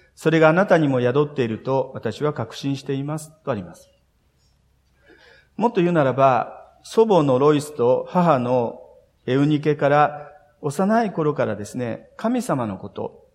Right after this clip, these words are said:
まあ、少しこう、わかりやすいこと、言葉で言うならば、目に見えないことの大切さをですね、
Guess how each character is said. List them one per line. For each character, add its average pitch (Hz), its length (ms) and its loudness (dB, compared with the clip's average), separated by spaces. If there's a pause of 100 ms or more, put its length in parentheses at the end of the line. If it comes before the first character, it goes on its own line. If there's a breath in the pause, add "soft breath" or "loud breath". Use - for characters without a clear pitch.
(340)
ま 151 100 -8
あ、 - 20 -6
少 269 200 -8
し 143 480 -6
こ 123 320 -4
う、 - 20 -8
わ 127 60 -6
か 147 100 0
り 143 80 0
や 143 80 0
す 147 120 -8
い 147 40 -8
こ 143 100 -10
と、 123 440 -6 (200)
言 139 180 -10
葉 135 100 -2
で 127 80 -6
言 131 80 -6
う - 20 -6
な 117 120 -6
ら 107 100 -8
ば、 117 320 -4 (240 loud breath)
目 208 200 -2
に 262 160 0
見 156 200 0
え 262 80 0
な 247 180 0
い 135 80 -4
こ 131 120 -6
と 127 100 -6
の 113 120 -2
大 151 240 -4
切 180 240 -6
さ 123 160 -6
を 101 60 -8
で 95 100 -14
す - 100 -16
ね、 120 240 -10